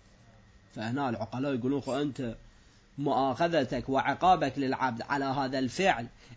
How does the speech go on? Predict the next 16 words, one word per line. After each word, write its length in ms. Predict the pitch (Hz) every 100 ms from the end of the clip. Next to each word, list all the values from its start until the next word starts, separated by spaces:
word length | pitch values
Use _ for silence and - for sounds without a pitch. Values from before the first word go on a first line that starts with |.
| -
اللي 300 | 147 165 254
أنت 140 | 254
تعترف 760 | 262 233 220 220 196 208 170 151 - - - - - 156
ما 460 | 170 180 202 233
أوصلت 580 | - 208 190 208 185 -
إليه 420 | 170 185 180 170
تحريمه 720 | - 180 - 170 170 208 269 - - - - 107 - - 120
قبيح". 380 | 110 110 101 - - - - - _ _ - - - -
ودعوى 960 | 170 208 185 311 320 220 190 170 156 -
أن 300 | 160 165 160
حكم 420 | - 160 - 156
العقد 600 | 147 147 - 151 143 147 139
بوجوب 600 | 147 143 127 135 139 139
دفع 440 | 143 135 - 151
الضرر 480 | 135 143 147 143 151
المحتمل 1040 | 160 160 - - 160 208 285 294 269 269